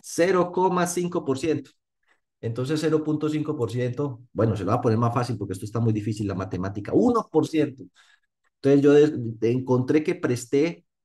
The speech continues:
veinticinco mil millones de pesos en los últimos cinco años y de esos veinticinco mil millones de pesos, doscientos cincuenta millones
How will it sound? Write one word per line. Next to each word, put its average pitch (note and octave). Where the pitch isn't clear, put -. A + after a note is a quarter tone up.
veinticinco D3+
mil G3
millones F3
de C#3
pesos F3
en C#3
los A#2+
últimos F3
cinco F3+
años E3+
y D3+
de C3+
esos D#3+
veinticinco C3+
mil F3
millones D#3+
de B2+
pesos, D#3+
doscientos D#3
cincuenta D#3
millones C3+